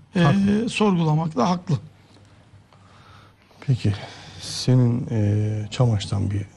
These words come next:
Speaker 2: soru var.
Speaker 1: O zaman
Speaker 2: Hay-
Speaker 1: Kabadüzlü olarak senin
Speaker 2: O zaman
Speaker 1: okuman lazım.
Speaker 2: ben okuyayım ama Çamaş'ta olarak sen cevaplandır. <laughs> Hayırlı yayınlar. İsim vermek istemiyorum. Çamaş'tan yazıyorum. Baba arazileri kardeşlerime ver-, verdi.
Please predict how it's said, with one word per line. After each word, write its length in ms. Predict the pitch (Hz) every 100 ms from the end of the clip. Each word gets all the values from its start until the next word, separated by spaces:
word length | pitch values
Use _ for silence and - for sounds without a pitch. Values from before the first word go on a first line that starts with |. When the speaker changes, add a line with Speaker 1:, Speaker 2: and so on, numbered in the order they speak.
| 190 175 151
Speaker 2:
soru 300 | - 101 101
var. 320 | 143 - - - - - 185
Speaker 1:
O 40 |
zaman 360 | 139 175 220 -
Speaker 2:
Hay- 200 | - 127
Speaker 1:
Kabadüzlü 300 | 147 151 143
olarak 320 | 156 165 196 160
senin 200 | 147 113
Speaker 2:
O 20 |
zaman 140 | 113
Speaker 1:
okuman 280 | 131 170 151
lazım. 300 | 143 135 160
Speaker 2:
ben 80 | 131
okuyayım 400 | 120 107 165 143
ama 120 | 120 117
Çamaş'ta 400 | 123 113 110 110
olarak 200 | 110 117
sen 200 | 120 113
cevaplandır. 540 | 104 101 - 107 143 - - -
<laughs> 260 | - - -
Hayırlı 440 | - 147 160 139
yayınlar. 400 | 135 127 120 143
İsim 320 | 147 - 139 131
vermek 360 | 120 120 110
istemiyorum. 580 | 123 135 117 113 135 156 -
Çamaş'tan 480 | - 131 117 104 123
yazıyorum. 580 | 113 110 104 113 147 123
Baba 200 | 120 127
arazileri 580 | 117 117 110 113 120 123
kardeşlerime 680 | 120 113 110 - 110 113 110
ver-, 180 | 107 110 - 131
verdi. 480 | 113 110 104 147